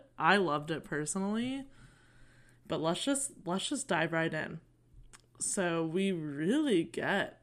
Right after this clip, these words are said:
the full scope of Jules', <sighs> just, like, her life experiences in this episode. What did you think? I mean, Alex, just first gut reactions, like,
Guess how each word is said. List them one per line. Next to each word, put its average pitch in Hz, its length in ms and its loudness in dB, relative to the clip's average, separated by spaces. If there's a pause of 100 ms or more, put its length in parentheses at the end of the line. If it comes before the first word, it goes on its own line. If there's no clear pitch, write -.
the 156 140 -6
full 160 500 -4
scope - 720 -4
of 151 240 -12
Jules', 170 760 -2 (1200)
<sighs> - 580 -14
just, 196 180 -4
like, 208 180 -4
her 202 180 0
life 156 340 -4
experiences 214 880 -6
in - 80 -12
this 131 180 -10
episode. - 720 -6
What 190 160 0
did 214 160 2
you 226 140 0
think? 294 240 -6
I 202 120 0
mean, 208 140 0
Alex, 190 300 -2
just 269 240 -4
first - 480 -2
gut 190 240 0
reactions, 165 880 -6
like, 151 300 -6